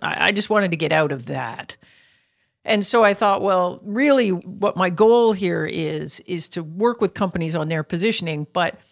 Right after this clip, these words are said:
they know more about their product, their market, their situation, all this stuff than I could ever learn." Like, even if I went in and spent three months with them and interviewed all their customers and interviewed all the executives,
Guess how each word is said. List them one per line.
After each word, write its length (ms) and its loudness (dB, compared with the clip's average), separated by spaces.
they 260 4
know 200 4
more 280 4
about 340 0
their 140 0
product, 840 2
their 140 -2
market, 600 -2
their 140 -8
situation, 1080 -2
all 220 4
this 160 -2
stuff 380 -2
than 160 0
I 140 4
could 200 -2
ever 340 2
learn." 360 -4
Like, 200 0
even 300 0
if 160 0
I 80 4
went 280 0
in 120 -2
and 140 -4
spent 300 -4
three 200 -2
months 320 2
with 140 -4
them 240 -2
and 80 -4
interviewed 340 -2
all 140 0
their 120 0
customers 600 0
and 100 -4
interviewed 380 -4
all 140 0
the 160 -4
executives, 560 2